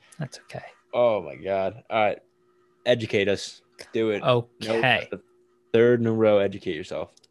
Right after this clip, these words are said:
Speaker 1: We did TikTok last week.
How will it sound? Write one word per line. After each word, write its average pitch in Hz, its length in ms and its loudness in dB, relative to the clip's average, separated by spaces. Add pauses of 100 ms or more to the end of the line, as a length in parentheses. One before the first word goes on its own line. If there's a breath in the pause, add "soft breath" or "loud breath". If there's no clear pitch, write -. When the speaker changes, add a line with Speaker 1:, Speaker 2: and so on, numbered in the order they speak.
(140)
Speaker 1:
We 117 480 -4
did 123 480 0 (140)
TikTok 139 680 2
last 123 400 2
week. 123 360 -2